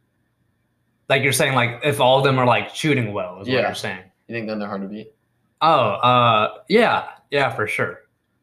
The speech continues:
Speaker 1: But that's just, like, that's just, like, an if, you know what I mean?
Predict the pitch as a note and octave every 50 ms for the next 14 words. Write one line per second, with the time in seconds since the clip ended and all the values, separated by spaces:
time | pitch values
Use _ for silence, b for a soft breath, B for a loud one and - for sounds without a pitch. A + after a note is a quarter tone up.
0 | _ _ _ _ _ _ _ - C3+ B2+ C3+ B2 A#2+ A#2+ - G#2+ - - C#3+ A#2
1 | G2+ F#2+ - _ _ _ _ _ _ _ _ _ _ _ _ _ _ _ _ _
2 | _ _ _ _ B2+ A#2+ B2 C3+ B2 - B2 G#2+ G#2 A2 G2+ - A#2 G#2+ F#2+ -
3 | - - G2 F#2+ G2 F#2+ F#2+ F#2 F#2 F#2+ F#2+ G2+ -